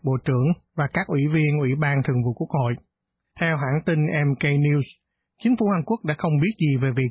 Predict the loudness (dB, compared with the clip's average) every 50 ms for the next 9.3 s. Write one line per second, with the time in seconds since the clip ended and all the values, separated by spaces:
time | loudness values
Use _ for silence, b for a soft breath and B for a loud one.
0 | -2 -2 0 2 2 2 2 2 2 2 2 2 2 0 0 0 0 0 2 2
1 | 0 0 0 0 -2 -2 -2 -2 -2 -2 -2 -2 -2 -2 -2 -2 -4 -4 -2 -2
2 | -2 -2 -2 -2 -2 -2 -2 -2 0 0 0 0 0 -2 b b b b b b
3 | b -6 -4 -2 -2 -4 -4 -2 0 0 2 2 2 2 0 0 0 0 0 2
4 | 2 0 0 -2 0 0 0 0 0 0 -2 -2 0 0 0 0 0 0 -2 -2
5 | -2 -2 -2 -2 -2 0 0 0 2 2 0 b b b b b b -6 -6 -4
6 | -2 -2 -2 0 -2 -2 -4 -2 -2 0 0 0 0 0 0 0 0 0 0 0
7 | 0 0 2 2 2 2 2 2 2 2 0 0 0 0 0 2 2 0 -2 _
8 | _ -6 -4 -2 -2 -2 -2 0 2 2 2 2 0 0 0 0 0 0 -2 -2
9 | 0 0 0 0 0